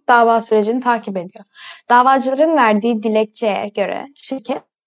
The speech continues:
uygulamaların yöne-, yönetmeliklerine ve stratejik eylem planına uygun şekilde yapıldığı cevabını verdi. Cevaba yönelik savunma hazırlayan Lokum,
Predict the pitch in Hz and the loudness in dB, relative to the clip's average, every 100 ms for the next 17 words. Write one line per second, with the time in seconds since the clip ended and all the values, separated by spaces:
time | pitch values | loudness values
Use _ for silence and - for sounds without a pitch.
0 | _ - 269 277 269 269 269 285 349 359 | _ -2 0 0 0 -2 -4 -4 -4 -8
1 | _ - 233 254 262 - _ _ 254 247 | _ -4 -2 0 -2 -8 _ _ -2 -2
2 | 254 262 247 - 254 240 247 349 392 _ | -2 -6 -10 -8 -8 -6 -8 -12 -18 _
3 | _ 214 208 208 - - 254 254 254 - | _ -4 -4 -6 -12 -2 0 0 0 -2
4 | - 233 233 294 262 220 202 190 - 220 | -2 -2 -4 -6 -4 -4 -4 -6 -6 -6
5 | 220 254 247 247 202 208 277 226 226 214 | -4 -6 -8 -12 -10 -6 -6 -4 -6 -6
6 | 233 220 196 190 226 247 202 - - - | -6 -4 -6 -6 -8 -8 -8 -10 -16 -20
7 | _ _ _ - 269 277 294 330 269 214 | _ _ _ -2 2 2 0 -4 -4 -6
8 | 208 233 226 233 240 208 196 180 170 170 | -6 -6 -6 -6 -8 -8 -8 -10 -12 -14
9 | 170 285 | -14 -14